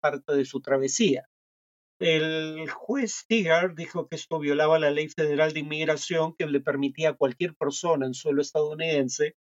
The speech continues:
solicitar asilo sin importar cómo llegó al país o si antes había pedido, eh, asilo o asistencia en otro país.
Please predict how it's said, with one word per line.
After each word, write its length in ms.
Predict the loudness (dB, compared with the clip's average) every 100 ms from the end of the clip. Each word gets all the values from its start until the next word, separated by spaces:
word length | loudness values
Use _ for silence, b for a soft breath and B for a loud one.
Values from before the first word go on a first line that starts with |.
| _ _ -4
solicitar 540 | -2 -2 -4 0 2
asilo 400 | 2 -2 -2 -2
sin 160 | 0 0
importar 640 | 0 -2 -2 0 0 -2 _
cómo 320 | -2 0 -4
llegó 480 | 0 2 4 4 4
al 140 | 0
país 640 | 0 0 0 -4 -8 -8 -12 _ _ _ 4
o 280 | 6 6 4
si 260 | 0 2
antes 380 | 2 2 -4 0
había 300 | 0 4 2
pedido, 840 | 2 2 4 4 6 6 6 2 -2
eh, 360 | -2 0 -2 -4
asilo 600 | -8 -4 -2 0 2 2
o 380 | 2 -2 -2 -4
asistencia 600 | -2 -8 -2 -2 0 -4
en 40 | -4
otro 280 | -6 -6
país. 480 | 2 4 4 2 -8